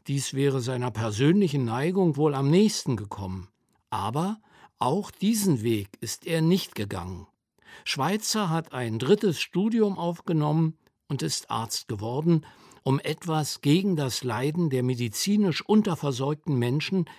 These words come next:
in Zentralafrika zu unternehmen. Heute eine klare Orientierung zu finden, ist nicht leicht. Die Welt scheint unübersichtlicher in ihrer Vielgestaltigkeit,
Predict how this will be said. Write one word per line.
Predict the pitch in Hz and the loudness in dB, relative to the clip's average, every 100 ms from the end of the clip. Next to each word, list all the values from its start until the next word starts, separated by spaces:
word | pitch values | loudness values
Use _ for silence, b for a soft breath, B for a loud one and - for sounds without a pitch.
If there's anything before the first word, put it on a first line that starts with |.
| B B | B B
in | 165 135 | -2 0
Zentralafrika | - 151 143 147 156 - 120 - 113 113 107 | 0 0 -2 -4 -4 -4 -6 -4 -6 -6 -8
zu | - 110 | -8 -8
unternehmen. | 107 104 92 95 90 85 82 _ _ _ _ _ b b b b b | -8 -8 -8 -8 -10 -12 -16 _ _ _ _ _ b b b b b
Heute | 135 165 180 127 | 4 4 4 -2
eine | 117 110 | -4 -4
klare | 104 127 135 180 160 | -6 -4 -2 -2 -2
Orientierung | 147 139 131 120 233 220 196 | 0 0 0 0 -2 0 0
zu | - | -2
finden, | 185 214 214 | -4 -2 0
ist | 214 - | 0 -2
nicht | 202 - | -2 -2
leicht. | 156 131 95 95 - _ B B B B | -6 -8 -8 -12 -18 _ B B B B
Die | - 151 | 0 2
Welt | 120 160 185 | 4 2 2
scheint | - 151 147 139 - | -2 0 0 0 0
unübersichtlicher | 214 226 151 117 123 - - 120 131 120 | 2 2 2 0 -2 -4 -6 -6 -4 -4
in | 123 | -4
ihrer | 139 131 120 | -4 -4 -4
Vielgestaltigkeit, | - 170 151 139 - 131 139 175 - 151 175 196 | 0 2 4 0 -2 -4 -2 -4 -4 -4 -2 -4